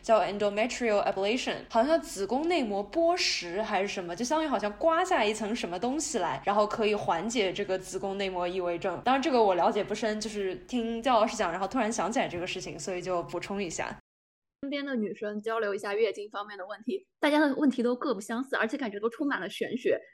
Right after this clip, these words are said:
Speaker 2: 可能你这个月不疼，下个月就疼。呃，你今年不疼，你过两年就开始疼，每个月都要疼，就很奇怪。然后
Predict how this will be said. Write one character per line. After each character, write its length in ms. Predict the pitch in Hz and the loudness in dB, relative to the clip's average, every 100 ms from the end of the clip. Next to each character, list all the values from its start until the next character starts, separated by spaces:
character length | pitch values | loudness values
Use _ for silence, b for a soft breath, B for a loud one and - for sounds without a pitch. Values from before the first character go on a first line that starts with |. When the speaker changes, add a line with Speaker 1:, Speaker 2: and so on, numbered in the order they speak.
| B | B
Speaker 2:
可 120 | - | -2
能 100 | 233 | 2
你 80 | 254 | 2
这 160 | 208 254 | 4 2
个 80 | 220 | 4
月 100 | 214 | 2
不 140 | 185 | 0
疼， 180 | 214 185 | -6 -8
下 160 | 247 | -8
个 80 | 208 | -6
月 140 | 196 196 | -6 -6
就 140 | 185 | -6
疼。 180 | - - - | -8 -12 -6
呃， 300 | 190 185 175 | -2 -2 -2
你 300 | 175 202 190 | 0 0 0
今 180 | - 269 | 2 4
年 180 | 233 | 4
不 80 | 180 | 4
疼， 220 | 208 226 165 | 2 2 -2
你 40 | |
过 200 | 196 302 | 0 2
两 160 | 214 175 | 2 0
年 160 | 151 170 | -8 -10
就 80 | |
开 120 | 190 214 | -12 -12
始 120 | 330 | -12
疼， 200 | - 226 240 b - | -12 -12 -14 b -4
每 120 | 202 | -2
个 120 | 202 | 0
月 100 | 196 | 0
都 60 | 190 | 0
要 120 | 175 | -2
疼， 220 | - 190 B B _ _ | -4 -12 B B _ _
就 140 | 392 | 0
很 120 | 392 196 | 2 0
奇 220 | - 190 | 0 0
怪。 260 | 226 220 - | 2 2 0
然 100 | 214 | -2
后 400 | 262 330 285 262 | -2 -2 -4 -8